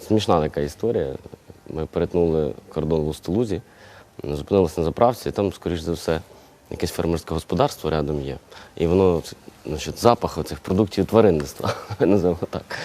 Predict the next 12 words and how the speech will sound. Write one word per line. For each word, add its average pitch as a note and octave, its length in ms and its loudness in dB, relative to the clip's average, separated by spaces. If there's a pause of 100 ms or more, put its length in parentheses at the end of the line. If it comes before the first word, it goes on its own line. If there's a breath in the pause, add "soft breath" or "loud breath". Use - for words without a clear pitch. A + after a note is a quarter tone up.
(280 loud breath)
І E2 60 0
ми F#2 120 4
приїхали, G2+ 540 6
і E2+ 40 6
цей E2 160 -2
перший F2+ 320 -2
запах, F2 360 2 (840 loud breath)
е, F2+ 400 4
і G2 80 8
він A#2+ 220 10
такий A2+ 600 4
рідний, A2+ 500 6